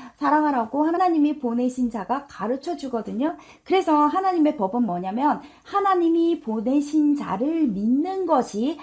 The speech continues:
하나님의 법입니다. 그래서 하나님이, 하나님을 믿을 수 있게, 하나님은 영이시니 하나님이 보이지 않잖아요. 그래서 하나님이 아무리 말씀하셔도 우리가 하나님에 대해서 알 수가 없어요. 그래서 하나님과 통하는 사람을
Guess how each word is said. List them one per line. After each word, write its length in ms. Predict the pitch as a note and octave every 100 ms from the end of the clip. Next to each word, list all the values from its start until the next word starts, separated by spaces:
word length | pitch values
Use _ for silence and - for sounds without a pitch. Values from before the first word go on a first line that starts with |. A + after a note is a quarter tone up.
| -
하나님의 520 | - E4+ D#4 A#3+ C4+ -
법입니다. 680 | F3+ G3 G#3 D#3+ D#3 - _ _ _ _ -
그래서 160 | A#3
하나님이, 680 | C#4 F4 D#4 B3 D4 B3 - -
하나님을 400 | - F4+ E4+ D4 A#3+
믿을 280 | G#3 C4 C4
수 140 | A3+
있게, 200 | D#3 F#3
하나님은 440 | A3+ D#4+ F4+ D#4
영이시니 400 | F#3 A3+ A3 G#3+
하나님이 600 | B3 D4 C#4 B3 A3+ G3+ - _
보이지 300 | A3+ A#3+ G#3
않잖아요. 560 | D#3+ F#3+ F3 E3+ F3 -
그래서 240 | C4 C4+
하나님이 380 | D4 E4 D4+ D4
아무리 340 | C#4 C#4+ E4+
말씀하셔도 640 | C#4+ A#3 B3 G#3+ G#3+ A#3+
우리가 400 | C#4 A3+ B3 C#4 C#4 - -
하나님에 420 | F#4 F4 D4+ B3+
대해서 240 | A#3 A3
알 240 | - G3 G3+
수가 260 | - G3
없어요. 320 | G3+ - E3 D#3+ - -
그래서 260 | A#3 A#3 B3+
하나님과 640 | D4 D4+ E4 C#4 B3 B3+
통하는 800 | C4+ E4 E4 B3 F#3+ C#4+ C#4+ -
사람을 840 | _ - A#3 D4+ C#4+ G3+ B3 D#4+